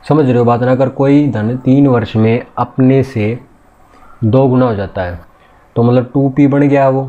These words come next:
पी से, वन by R by हंड्रेड, कितने वर्ष में?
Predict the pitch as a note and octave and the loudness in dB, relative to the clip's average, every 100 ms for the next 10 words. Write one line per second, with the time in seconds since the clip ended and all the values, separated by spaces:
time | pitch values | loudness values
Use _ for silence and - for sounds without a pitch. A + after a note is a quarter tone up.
0 | C3+ _ _ _ - B2+ B2 C3 A#2+ A#2+ | -12 _ _ _ 0 2 2 0 -4 -6
1 | - _ _ _ _ - B2+ B2+ A#2+ A#2+ | -20 _ _ _ _ -4 0 2 0 2
2 | A#2+ A#2+ A#2+ A#2 G#2+ G2+ G#2 - _ _ | 2 2 0 -2 -2 -4 -8 -12 _ _
3 | _ _ _ _ _ _ _ B2+ B2+ B2+ | _ _ _ _ _ _ _ -2 0 0
4 | A#2+ A#2 C#3+ | 0 -2 -6